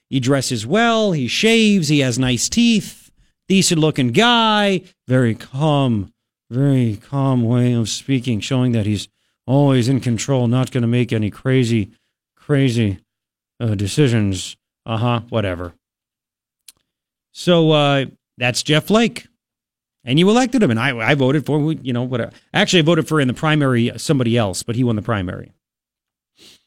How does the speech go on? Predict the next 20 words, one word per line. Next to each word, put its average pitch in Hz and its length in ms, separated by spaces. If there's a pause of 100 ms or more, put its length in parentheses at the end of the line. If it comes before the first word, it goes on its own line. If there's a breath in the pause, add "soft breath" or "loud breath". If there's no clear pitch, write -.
(600)
And 139 100
then 170 80
John 196 260
McCain, 202 300
I - 40
mean, 143 120
they 147 80
all 175 120
go 180 200
into, 170 480
uh, 131 300 (960)
as 139 320
Kelly 165 240
Ward 160 280
says, 113 440 (500)
uh, 117 320
campaign 180 460
conservative 151 580
mode. 95 320 (2500)
John, 185 760